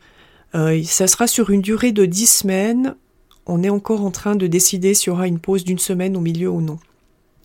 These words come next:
On sera deux enseignantes pour donner le cours, toutes deux formées par le Center for Mindful Self-Compassion,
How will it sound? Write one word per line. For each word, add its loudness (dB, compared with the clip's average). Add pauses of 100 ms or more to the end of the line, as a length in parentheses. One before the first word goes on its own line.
(640)
On 2
sera 2
deux 2
enseignantes 0
pour -2
donner 2
le 0
cours, -2 (180)
toutes -2
deux 2
formées 0
par -4
le -4
Center -2
for -6
Mindful -4
Self-Compassion, -4